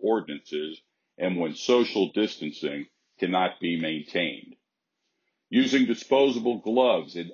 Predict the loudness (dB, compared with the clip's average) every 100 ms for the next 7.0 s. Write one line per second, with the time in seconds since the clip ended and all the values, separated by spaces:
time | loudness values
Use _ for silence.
0 | -6 -4 -2 -4 -6 -10 -8 -10 -10 -10
1 | -8 2 2 2 -10 -10 -10 -10 -10 -18
2 | _ _ _ _ _ _ _ _ _ _
3 | _ -4 2 4 6 4 4 2 -2 0
4 | 0 0 -4 -4 -2 -2 -2 -6 -10 -6
5 | -6 -6 -6 -6 -6 -8 -6 -4 -6 -6
6 | -6 -6 -10 -10 -6 -2 -2 -2 -6